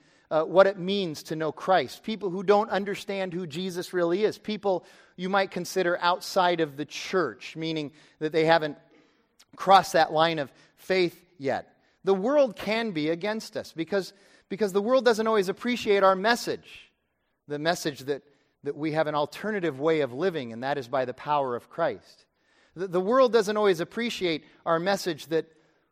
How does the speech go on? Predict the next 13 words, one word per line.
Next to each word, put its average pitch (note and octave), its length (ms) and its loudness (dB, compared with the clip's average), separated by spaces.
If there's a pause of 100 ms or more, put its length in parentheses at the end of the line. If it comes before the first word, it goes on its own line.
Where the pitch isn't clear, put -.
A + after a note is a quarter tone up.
(220)
as D#3+ 180 2
Paul A3+ 300 6
said D#3 280 2
at C3+ 100 -6
the D3 100 -4
end D#3 120 -2
of C#3 80 -8
chapter D#3 320 0
seven, D#3+ 480 -2
we're A#3+ 260 2
in F3 160 0
big D#3 240 4
trouble, D#3 500 0